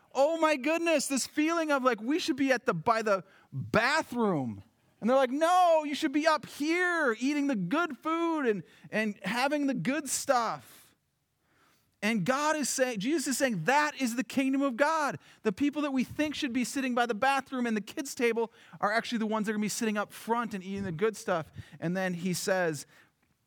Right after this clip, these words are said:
For everyone who exalts themselves will be humbled, and the person who humbles himself will be exalted.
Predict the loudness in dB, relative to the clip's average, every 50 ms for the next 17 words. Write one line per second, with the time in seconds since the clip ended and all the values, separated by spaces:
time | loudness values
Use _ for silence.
0 | _ _ -14 -12 -6 -2 -2 -2 0 0 0 0 -2 -2 -2 -2 -4 -2 -2 -2
1 | -4 -4 -6 -4 0 0 0 0 0 -2 -6 -6 -6 -4 -4 -4 -6 -6 -2 -2
2 | 0 0 0 -2 -6 -8 -6 -6 -6 -8 -6 -8 -8 -6 -6 -4 -4 -4 -4 -4
3 | -6 _ _ _ _ _ _ -10 -8 -8 -8 -6 -6 -6 -6 -6 -6 -8 -8 -8
4 | -8 -10 -10 -8 -8 -8 -6 -8 -10 -8 -8 -8 -8 -8 -8 -8 -6 -6 -8 -10
5 | -12 -14 -12 -12 -12 -12 -14 -14 -16 -18 -18 -20 -20 -20 _ -20 -20 -20 -20